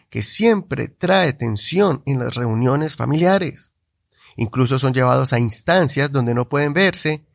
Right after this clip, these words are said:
y también planean actos para herir al pariente.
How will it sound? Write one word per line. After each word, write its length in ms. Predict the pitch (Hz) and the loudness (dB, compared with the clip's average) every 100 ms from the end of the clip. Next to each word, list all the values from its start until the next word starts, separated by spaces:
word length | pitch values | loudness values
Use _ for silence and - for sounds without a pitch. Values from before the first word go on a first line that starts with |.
| _ - | _ -8
y 120 | 165 | -4
también 360 | 175 139 180 220 | 0 2 2 2
planean 480 | 165 151 180 190 185 | 2 2 4 0 -2
actos 520 | 226 - _ 165 123 | -6 -6 _ -4 -2
para 300 | - 147 143 | -4 -2 0
herir 600 | 127 117 196 202 123 104 _ | -2 0 0 0 -2 -6 _
al 220 | 117 113 | -4 -4
pariente. 720 | 117 110 143 151 120 - - | -8 -4 0 0 -2 -10 -20